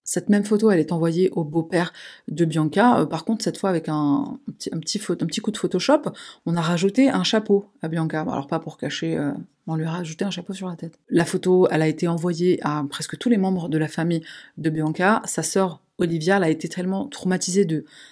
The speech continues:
de découvrir le, le, cette, cette photo de sa, de sa grande sœur que, euh, elle a pas touché à ses réseaux sociaux pendant, euh, bah, pendant très longtemps. Dans un souci de fidélité à l'histoire, je me dois de mettre en lumière quelque chose qui a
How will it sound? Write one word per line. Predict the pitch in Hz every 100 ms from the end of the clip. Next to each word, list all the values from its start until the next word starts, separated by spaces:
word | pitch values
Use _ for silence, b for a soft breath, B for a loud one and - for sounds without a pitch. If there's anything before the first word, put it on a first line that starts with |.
| B B _ -
de | 151
découvrir | 151 208 196 180 196
le, | 156 -
le, | - - - _ _ _ _ _ -
cette, | - 131 147 -
cette | - -
photo | 190 208
de | 226
sa, | - 156 165
de | -
sa | - 156 156
grande | 160 165 170
sœur | - 233 226 B B B B -
que, | 185
euh, | 208 190 160 -
elle | 165
a | 165
pas | 196
touché | 208 208 - 208
à | 180
ses | - 170
réseaux | 160 151
sociaux | - 151 - 214
pendant, | 165 160 185 165
euh, |
bah, | 143 151
pendant | 165 165
très | 170 -
longtemps. | 175 156 160 -
Dans | 180 202 208
un | 214
souci | 214 180 -
de | 175 156
fidélité | 170 160 156 156 160 165 -
à | 190
l'histoire, | 170 - 160 165
je | 160
me | 170 156
dois | 175 208 -
de | 165
mettre | 165 160 - -
en | 160
lumière | 160 165 185
quelque | - - 147
chose | - 160
qui | - 175
a | 156